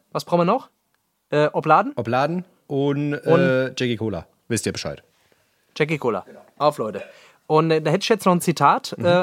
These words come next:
Speaker 1: also damit ihr auch, äh, damit ich euch auch hier entlassen kann in, äh, das Weihnachtsfest. Und da habe ich auch direkt was Gutes gefunden hier von der wunderbaren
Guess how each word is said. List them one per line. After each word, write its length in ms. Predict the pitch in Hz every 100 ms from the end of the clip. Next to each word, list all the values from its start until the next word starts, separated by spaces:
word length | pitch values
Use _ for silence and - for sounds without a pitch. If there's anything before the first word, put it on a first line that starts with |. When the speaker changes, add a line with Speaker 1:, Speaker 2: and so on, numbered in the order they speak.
| -
Speaker 1:
also 180 | 156
damit 240 | 156 160 175
ihr 80 | 156
auch, 160 | -
äh, 200 | 139 151
damit 240 | 143 151 -
ich 40 | 165
euch 140 | -
auch 100 | 147
hier 140 | - 147
entlassen 400 | - 143 220 214
kann 340 | 190 185 190
in, 480 | - 151 156 156 151
äh, 360 | 143 139 139 139
das 280 | 135 - - _ -
Weihnachtsfest. 520 | 123 175 - 185 -
Und 240 | 151 147 - - - _
da 120 | - 135
habe 120 | 196
ich 60 | 208
auch 40 |
direkt 240 | 190 196 202
was 140 | 185
Gutes 200 | 202 180
gefunden 340 | 160 - 180 190
hier 160 | 175
von 360 | 170 160 156 151
der 200 | 143 139
wunderbaren 680 | 147 170 170 151 143 143